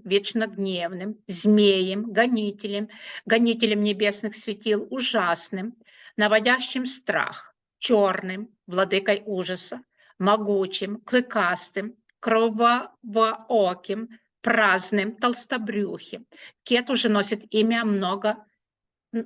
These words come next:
носит много имен, украшенный гребнем, знаменосец,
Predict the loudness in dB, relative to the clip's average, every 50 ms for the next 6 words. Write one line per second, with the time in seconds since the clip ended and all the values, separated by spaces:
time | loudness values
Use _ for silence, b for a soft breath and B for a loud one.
0 | -6 -4 -2 0 0 2 0 -2 -4 -8 -14 -20 _ _ _ _ _ _ _ _
1 | _ _ _ -2 2 2 2 2 2 2 0 0 0 -2 -2 -2 -4 -6 -8 -10
2 | -12 _ _ _ _ -12 -6 -2 0 0 0 0 -2 -4 -4 -4 -6 -4 -2 0
3 | 2 2 2 2 0 0 0 0 0 0 -2 -4 -6 _ _ _ _ _ _ _
4 | -10 -8 -4 -2 0 2 2 2 0 0 -2 -2 -2 -2 -2 -4 -4 -4 -6 -4
5 | -4 -2 -4 -4 -6 -10 -18